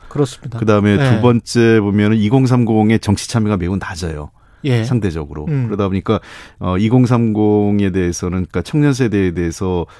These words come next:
Speaker 2: 정치권이 그동안 사실, 어, 그렇게 정치, 그러니까 예를 들면 공약을 보면 최근에 청년 공약이 쏟아지는데,
Speaker 1: 예.
Speaker 2: 과거에는 대개 보면 장-, 그 장년층 또는 노년층에 대한 공약이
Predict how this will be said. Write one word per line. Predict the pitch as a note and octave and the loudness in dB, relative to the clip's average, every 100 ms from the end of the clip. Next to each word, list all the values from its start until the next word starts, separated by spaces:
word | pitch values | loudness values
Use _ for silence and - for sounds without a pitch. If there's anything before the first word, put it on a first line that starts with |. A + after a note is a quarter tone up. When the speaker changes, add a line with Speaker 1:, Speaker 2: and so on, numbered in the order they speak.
| - | -20
Speaker 2:
정치권이 | - F2 - - G2 F#2+ | -8 -6 -6 -2 -2 -2
그동안 | E2+ F2 | -4 -4
사실, | E2+ F2 F#2+ D#2+ - - - - | -4 -6 -4 -6 -8 -20 -20 -10
어, | D#2+ D#2 D#2 | -8 -6 -8
그렇게 | - - F2 E2 A2+ | -12 -8 -6 -4 -6
정치, | - G#2+ - - | -4 -4 -4 -2
그러니까 | A#2+ | 2
예를 | A#2+ C3 | 4 4
들면 | C3 A#2+ | 2 2
공약을 | - B2 C#3+ - - B2 A#2 | 2 2 2 -4 -4 -2 0
보면 | G#2 A#2+ A#2 - - - - | 0 0 0 -6 -18 -20 -4
최근에 | F3+ E3+ E3+ | 0 2 0
청년 | - F3+ E3+ | 2 2 2
공약이 | D3 C3 C3 | 2 2 0
쏟아지는데, | - E3+ F3 C#3+ G#2 F#2 A2+ E2 D#3+ | 0 0 0 2 0 2 0 0 0
Speaker 1:
예. | B2+ C3+ - | 0 -2 -8
Speaker 2:
과거에는 | - G2+ C3+ C#3+ C#3+ C#3 - - | -4 0 2 4 2 -2 -6 -10
대개 | G#2+ C#3 | 0 0
보면 | A#2 G#2 A2 | 2 2 0
장-, | - G2+ G#2+ - | 0 0 0 -2
그 | G2 F2+ F2+ | -2 -2 -4
장년층 | - G#2+ A#2 G#2+ - F#2+ | 0 2 2 0 -4 -2
또는 | A2 A2 | -2 0
노년층에 | F#2 A2+ A#2+ B2 A2 | 2 2 0 -2 0
대한 | G2 F2 | 0 -2
공약이 | F2 E2+ E2 E2+ | -6 -6 -6 -8